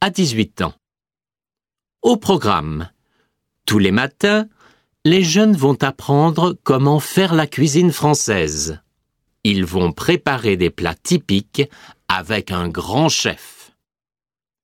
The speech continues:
À midi, les jeunes mangent ensemble au restaurant du centre et ils peuvent partager les plats qu'ils ont préparés. L'après-midi,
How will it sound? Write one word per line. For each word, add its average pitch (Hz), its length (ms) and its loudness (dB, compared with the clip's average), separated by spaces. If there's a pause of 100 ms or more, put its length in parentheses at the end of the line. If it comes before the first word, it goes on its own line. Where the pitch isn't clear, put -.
(420)
À 156 100 -2
midi, 110 520 -2 (600)
les 190 180 2
jeunes 110 400 0
mangent 175 300 2
ensemble 87 720 -2
au 87 200 -4
restaurant 110 600 0
du 80 140 -4
centre 113 680 -4 (540)
et 202 140 2
ils 175 180 2
peuvent 98 440 -2
partager 175 600 0
les 104 160 0
plats 90 340 -2
qu'ils 175 420 -2
ont 175 60 0
préparés. 87 640 -6 (1700)
L'après-midi, 139 840 -2